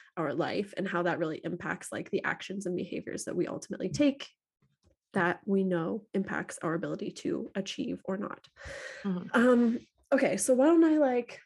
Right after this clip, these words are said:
Speaker 1: just double back to this conversation with said friend. <laughs> Um, so we were talking about one of his clients, actually, and he was struggling to communicate different things to her. She was someone who had come in and had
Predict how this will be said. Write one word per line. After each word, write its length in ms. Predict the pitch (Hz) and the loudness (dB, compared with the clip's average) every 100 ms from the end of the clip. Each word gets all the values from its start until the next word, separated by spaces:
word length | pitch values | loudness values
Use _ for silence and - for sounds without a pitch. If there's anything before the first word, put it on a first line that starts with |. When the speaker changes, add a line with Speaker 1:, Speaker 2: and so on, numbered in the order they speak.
| _ _ - | _ _ -14
Speaker 1:
just 200 | 240 214 | -8 -4
double 220 | 214 196 | 0 0
back 280 | 180 151 202 | 0 -4 -6
to 80 | 196 | -6
this 160 | 190 | -6
conversation 680 | - 208 214 202 - 185 185 | -6 -10 -8 -8 -8 -6 -4
with 240 | 170 175 - - | -4 -4 -10 -12
said 420 | - 185 170 - - _ | -6 -2 -2 -4 -16 _
friend. 500 | - 196 131 147 196 - _ - | -4 -4 -2 -4 -6 -8 _ -4
<laughs> 80 | - - - - - _ _ - - - 508 | -4 -4 -8 -10 -10 _ _ -14 -10 -2 0
Um, 520 | 220 190 170 143 190 196 _ _ _ _ - - - | 2 2 2 0 -2 -6 _ _ _ _ -20 -16 -4
so 320 | - 233 214 | 2 4 4
we 200 | 208 240 | 4 4
were 140 | 294 | 4
talking 360 | 277 220 220 208 | 2 -2 -2 -2
about 260 | 190 180 | -2 -2
one 120 | - 185 | -2 -4
of 100 | 180 | -4
his 200 | 190 - | -6 -6
clients, 400 | 170 170 - - | -8 -8 -8 -8
actually, 640 | - - - - 190 - _ _ - - - _ - - - - - | -8 -10 -6 -2 -2 -2 _ _ -18 -18 -18 _ -16 -16 -16 -12 -2
and 120 | 214 | 0
he 240 | 208 240 247 | 2 2 4
was 180 | 262 | 2
struggling 400 | - 202 196 196 | 4 2 4 2
to 200 | 196 202 196 | 2 0 0
communicate 920 | 208 196 190 196 - 165 165 - - - - | 0 2 2 0 0 -2 -2 -6 -12 -12 -6
different 320 | 185 190 - | -4 -4 -6
things 240 | 180 170 | -8 -8
to 80 | - | -10
her. 180 | - - | -12 -12
She 200 | - - | -10 -6
was 220 | 196 185 - | -2 -2 0
someone 280 | 196 196 | 2 2
who 160 | 190 190 | 2 -2
had 140 | 185 | -2
come 220 | - 196 190 | -2 0 2
in 200 | 185 185 | 0 0
and 100 | 190 | -2
had 180 | 190 | -4